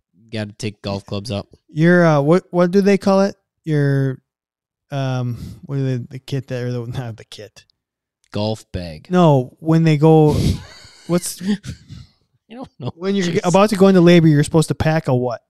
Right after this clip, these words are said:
Speaker 2: What's it called?
Speaker 1: Hospital bag.
Speaker 2: Hospital
Speaker 1: Hospital
Speaker 2: bag.
Speaker 1: bag.
Speaker 2: Your hospital bag can wait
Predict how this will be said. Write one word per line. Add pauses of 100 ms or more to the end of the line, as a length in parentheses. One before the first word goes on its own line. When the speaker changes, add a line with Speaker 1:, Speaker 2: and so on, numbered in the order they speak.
(280)
Speaker 2:
What's
it
called?
Speaker 1:
Hospital
bag.
Speaker 2:
Hospital
Speaker 1:
Hospital
Speaker 2:
bag.
Speaker 1:
bag. (140)
Speaker 2:
Your
hospital
bag
can
wait